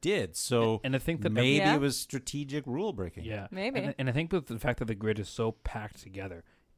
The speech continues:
Speaker 2: everyone's planning a safety, for a safety car these
Speaker 1: Mm-hmm.
Speaker 2: days.
Speaker 1: Yeah.
Speaker 2: And so knowing that, and there was some talk whether or not that's,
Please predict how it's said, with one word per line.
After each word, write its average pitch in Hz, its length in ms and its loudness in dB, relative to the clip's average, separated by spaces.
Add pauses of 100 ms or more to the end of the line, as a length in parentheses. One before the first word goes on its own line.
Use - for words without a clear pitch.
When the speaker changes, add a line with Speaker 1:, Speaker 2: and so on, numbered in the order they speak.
(140)
Speaker 2:
everyone's 120 480 4
planning 101 440 -6
a 92 40 -16
safety, - 360 -14
for 98 160 -8
a 90 40 -14
safety - 280 -12
car - 180 -12
these - 160 -12
Speaker 1:
Mm-hmm. 101 160 -6
Speaker 2:
days. 104 220 -14
Speaker 1:
Yeah. 92 200 -6 (640)
Speaker 2:
And 123 100 -6
so 120 100 0
knowing 98 280 0
that, 101 160 -4
and 123 140 -2 (240)
there 131 140 6
was 175 140 6
some 208 120 0
talk 170 240 2
whether 135 180 4
or 135 40 4
not 139 100 0
that's, 123 200 -2